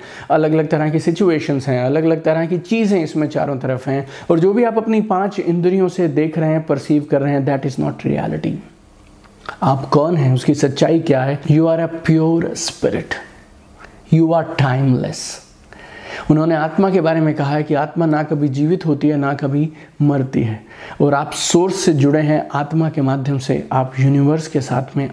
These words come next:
अटैच्ड हैं, कनेक्टेड हैं। बहुत बार हम जिंदगी में जहाँ हैं, जिस परिस्थिति में हैं, जिस रोल में हैं, जिस भूमिका को हम निभा रहे हैं और जिन हालातों को हम आज झेल रहे हैं, जिन हालातों में हम ऑपरेट कर रहे हैं,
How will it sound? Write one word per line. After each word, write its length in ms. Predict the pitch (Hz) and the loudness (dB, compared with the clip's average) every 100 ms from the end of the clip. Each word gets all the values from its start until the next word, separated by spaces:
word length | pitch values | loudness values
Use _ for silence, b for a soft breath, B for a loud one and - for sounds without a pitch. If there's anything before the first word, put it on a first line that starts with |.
| 143 | -4
अटैच्ड 480 | 127 139 143 - | -2 -2 -4 -6
हैं, 100 | 135 | -8
कनेक्टेड 460 | 131 131 135 - 110 | -2 -2 -2 -4 -4
हैं। 160 | 131 131 B B B B B | -4 -6 B B B B B
बहुत 260 | 135 165 185 | 4 4 4
बार 580 | 156 185 175 147 - - | 4 4 0 -4 -6 0
हम 240 | 151 220 | 2 4
जिंदगी 340 | 208 226 233 240 | 2 2 2 2
में 200 | 226 151 | 2 2
जहाँ 340 | 160 170 196 | 2 2 2
हैं, 340 | 160 143 117 | 0 0 -2
जिस 200 | 123 190 | -2 -2
परिस्थिति 640 | - 160 165 170 - 220 233 | 0 0 0 0 -2 0 2
में 180 | 208 | 2
हैं, 220 | 185 202 151 | 2 0 0
जिस 240 | 156 - | -2 0
रोल 320 | 151 175 214 | 2 2 2
में 180 | 175 160 | 2 0
हैं, 260 | 151 151 151 B B - | 0 -2 -4 B B -2
जिस 140 | 214 | 2
भूमिका 480 | 160 156 214 277 262 | 2 2 2 2 0
को 120 | 247 | 2
हम 140 | 240 208 | 0 2
निभा 300 | 185 170 185 | 2 2 2
रहे 120 | 190 | 2
हैं 80 | 190 | 0
और 160 | 190 | 0
जिन 160 | 160 254 | 0 -2
हालातों 540 | 165 156 165 208 262 | 0 2 2 0 -2
को 160 | 254 262 | 0 0
हम 220 | 247 - | 0 -2
आज 300 | 190 220 202 - B B B | 0 0 0 -6 B B B
झेल 340 | 160 151 247 277 | -2 2 2 2
रहे 200 | 196 160 | 2 2
हैं, 140 | 156 | 0
जिन 140 | 180 208 | 0 0
हालातों 400 | 202 214 220 240 | 2 0 0 -2
में 120 | 240 | -2
हम 120 | 240 | 0
ऑपरेट 440 | 220 214 220 247 | -2 0 0 -2
कर 160 | - 165 | 0 0
रहे 140 | 151 | 2
हैं, 180 | 151 175 | 2 -2